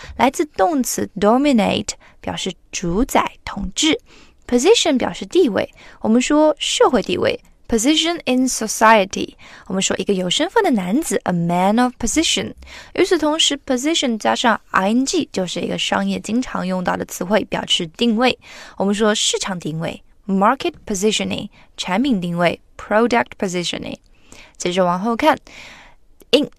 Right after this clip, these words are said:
引导一个状语从句，表示在什么什么样的环境里，in the country's fast growing market，在一个快速增长的中国市场的环境里，他并不担心利润的问题。Fast growing，快速增长的，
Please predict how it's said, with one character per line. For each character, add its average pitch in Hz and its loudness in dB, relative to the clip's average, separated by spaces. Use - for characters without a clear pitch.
引 180 -4
导 180 -2
一 160 -6
个 160 -2
状 190 -2
语 190 -6
从 180 -6
句， 269 2
表 165 -6
示 165 -10
在 170 -6
什 - -8
么 196 -12
什 196 -10
么 185 -4
样 196 -4
的 190 -6
环 175 -8
境 311 -2
里， 233 0
in 165 -4
the 165 -6
country's 180 -6
fast - -2
growing 247 2
market， - -2
在 160 -4
一 160 -2
个 - -4
快 220 0
速 208 -4
增 226 2
长 214 -2
的 - -10
中 185 -6
国 180 -6
市 180 -6
场 180 -10
的 185 -8
环 185 -6
境 320 -4
里， 254 -4
他 - -18
并 175 -6
不 160 -8
担 170 -8
心 196 -4
利 285 -4
润 214 -2
的 180 0
问 277 2
题。 - -10
Fast 339 2
growing， 370 4
快 - -4
速 - -6
增 202 -2
长 - -6
的， - -8